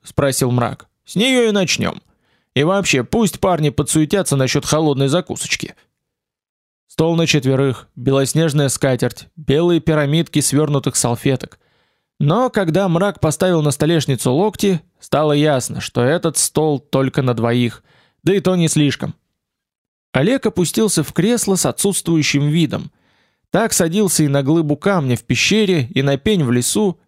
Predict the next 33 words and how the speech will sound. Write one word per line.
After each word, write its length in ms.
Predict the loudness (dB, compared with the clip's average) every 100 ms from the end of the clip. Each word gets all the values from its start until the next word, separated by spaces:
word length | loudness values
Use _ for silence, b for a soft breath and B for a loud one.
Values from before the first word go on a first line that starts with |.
| -6
и 100 | -2
на 100 | -2
королевский 600 | 0 0 2 0 0 -4
трон 300 | -2 -2 -2
в 100 | -2
Баварии. 580 | -2 -2 -4 -8 -14 -20 _ _ _ _ _ _ _ _ _ _ _ -6
«Основное 640 | -4 0 0 2 0 0
действие», 720 | 0 2 2 0 -2 -6 -8 -14 _ _ -4
проговорил 480 | -2 0 2 2 0
он 160 | 0
медленно, 640 | 0 0 0 -4 -8 -12 _
продолжая 500 | -4 0 0 2 0
разговор 420 | 0 0 0 0 -2
с 60 |
середины, 540 | 0 0 0 -2 -4 -10 _ _ _ _
«что 200 | -4 -2
пронизывает 720 | 0 2 2 2 2 2 0
мир 360 | 2 2 2 0
от 160 | -4 0
галактик 560 | 0 2 0 -2 -2
и 40 | 0
до 200 | 2 0
амеб, 340 | 2 0 -2 -10 _ -2
нет, 320 | 0 0 -4 -16
до 200 | -4 -2
строения 520 | 0 2 2 2 0
атома 480 | 0 -2 0 0 0
и 40 | 2
дальше, 440 | 0 0 -4 -6 b b b b
это 320 | 0 0 0
стремление 600 | 0 0 2 2 2 0
к 120 | -2
порядку, 520 | -2 0 -2 -4 -12